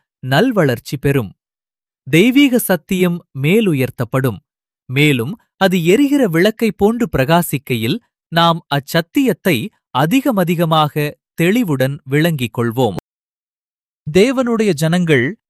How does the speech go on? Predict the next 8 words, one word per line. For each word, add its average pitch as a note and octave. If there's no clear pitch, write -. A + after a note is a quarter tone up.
தங்களை B3
பொறுத்தவரையில் D#3
ஒருவித A#3+
முயற்சியும் F#3
செய்யாமல் C#3
இளைப்பாறுதல் A#3
வரும்படியாக E3+
காத்திருந்து, B2+